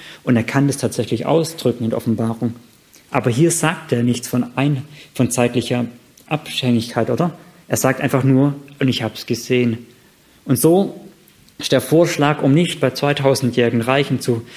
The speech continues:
landen, zu sagen, Johannes hat verschiedene Visionen nacheinander gesehen, aber über deren zeitliches Verhältnis zueinander sagt er überhaupt gar nichts aus. Kann's nicht sein, dass,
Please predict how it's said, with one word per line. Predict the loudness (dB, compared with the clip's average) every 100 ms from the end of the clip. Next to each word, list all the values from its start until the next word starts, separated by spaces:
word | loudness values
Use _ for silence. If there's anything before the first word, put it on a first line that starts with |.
| -18 -4
landen, | 0 2 2 2 0 -2 -12 -12
zu | -6
sagen, | -2 0 0 0 2 0 0 -10 -20 _ _ _
Johannes | 0 2 2 2
hat | -2 -2
verschiedene | -4 -2 0 0 2 2
Visionen | 0 -2 -2 2 4 4
nacheinander | 2 0 -2 -2 0 -2
gesehen, | -4 -2 0 0 -2 -6 _ _ _ _ _ _
aber | -4 -2
über | -2 -2
deren | 2 2 2
zeitliches | 0 0 0 -2 -4 -6
Verhältnis | -4 -2 0 2 0 -2 -4
zueinander | -2 0 2 2 2 2 2 0 -6 -20 _ _ _ _ _ _ _ _
sagt | -4 -2 -2 -2
er |
überhaupt | 0 0 -2 -4
gar | -2
nichts | -2 -6
aus. | -4 -4 -4 -8 -14 _ _ _ _ _ _ _ _ -20 -20 _
Kann's | 0 2 2
nicht | 2 2
sein, | 2 4 4
dass, | 2 0 -4 -10